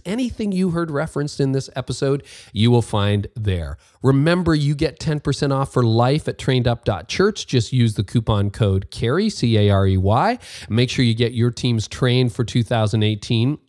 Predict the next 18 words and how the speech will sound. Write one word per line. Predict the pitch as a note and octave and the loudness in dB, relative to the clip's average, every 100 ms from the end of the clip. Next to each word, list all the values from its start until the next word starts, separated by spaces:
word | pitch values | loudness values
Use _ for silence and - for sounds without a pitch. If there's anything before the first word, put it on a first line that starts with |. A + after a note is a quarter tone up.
| - | -4
And | C#3+ A#3+ G3 F3+ B3 - - - | -2 0 0 -2 -6 -12 -14 2
this | D3+ F#3 | 2 4
is | F#3 | 0
the | F#3 G#3 | 0 -2
final | - F#3+ C4 C4+ | -2 -2 -2 0
day | A#3 D4 D#4+ | 0 0 -2
for | A#3+ A#3 | -4 -4
the | B3 | -4
high | C4 | -4
impact | C#4 C4 B3+ B3+ | -4 -2 -4 -2
leader | B3+ C#4+ B3+ | -4 -2 0
dot | B3 G3+ | -2 -2
com | - B3 C4 | -4 -4 -2
in | B3+ | -2
this | B3 - | -2 0
launch | F3+ A3+ B3+ - | 0 2 -2 -4
window. | F#3 C4 C4 B3 B3 | -4 -2 0 0 -2
So | - D3+ C#3+ C#3 | -2 0 2 2